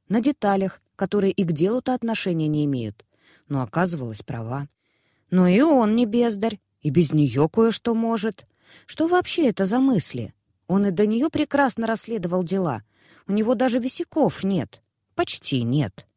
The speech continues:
Самбуров разозлился на себя, осознав, что в Адыгею он попёрся, чтобы доказать самому себе,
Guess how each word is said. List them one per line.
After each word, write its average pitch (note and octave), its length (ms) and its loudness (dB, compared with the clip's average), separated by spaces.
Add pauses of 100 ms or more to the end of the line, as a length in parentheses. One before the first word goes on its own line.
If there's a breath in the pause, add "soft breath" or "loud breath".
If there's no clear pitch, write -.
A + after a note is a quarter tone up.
(680 loud breath)
Самбуров F#3 500 0
разозлился F3 640 0
на E3+ 140 -2
себя, D#3+ 300 0
осознав, D#3+ 540 -2 (280 loud breath)
что - 180 -6
в G3+ 80 -4
Адыгею G#3+ 460 0
он G3+ 100 -2
попёрся, E3+ 500 -4
чтобы F3 300 -2
доказать F#3 500 -2
самому E3+ 380 -2
себе, E3+ 460 -2